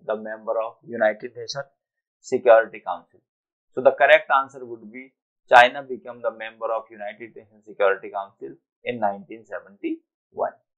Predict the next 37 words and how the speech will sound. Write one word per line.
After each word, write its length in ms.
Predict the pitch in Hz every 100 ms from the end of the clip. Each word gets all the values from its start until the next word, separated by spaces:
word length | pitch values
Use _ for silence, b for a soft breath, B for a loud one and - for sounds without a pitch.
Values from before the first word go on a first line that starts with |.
| _ _ -
अब 160 | 160 165 _ 151
challenges 480 | 147 165 170 185
and 140 | 185 185 -
potential 460 | 139 131 151 151 165
scenario 580 | 160 135 139 143 151 -
क्या 160 | 143
है 240 | 147 160 _ _ _ _
कि 80 | 139
देखिए, 300 | 147 160 185
Palestine 760 | - 139 127 151 - 160 165
की 100 | 175
जो 140 | 165 156
membership 640 | 127 117 123 147 143 131 123
है 220 | 135 - _ _
इसको 560 | 139 127 160 160 170 - _ _ _ 110
veto 440 | 113 143 139 170
किया 280 | 165 135 127
था 140 | 160
यूएस 440 | 156 120 107 - -
ने, 80 | _ _ _ _ -
जैसा 320 | 117 123 139
भी 100 | 143
हमने 240 | 131 135
आपको 280 | 127 123 123
बताया। 400 | 110 107 104 110 131 _ _ _ _ _
तो 360 | 151 165 233 _ _ _ _ _ _ _ _ _
अगर 360 | 127 143 175 156
यूएस 520 | 139 127 131 139 160 -
ने 120 | 175
फिर 220 | 160 151
से 200 | 143 185
इसको 240 | 170 - 151
voto, 400 | 131 127 131 123 _
वी-, 420 | 123 131 120 117
veto 300 | 139 135 147
किया 340 | - 117 117 135
तो 260 | - -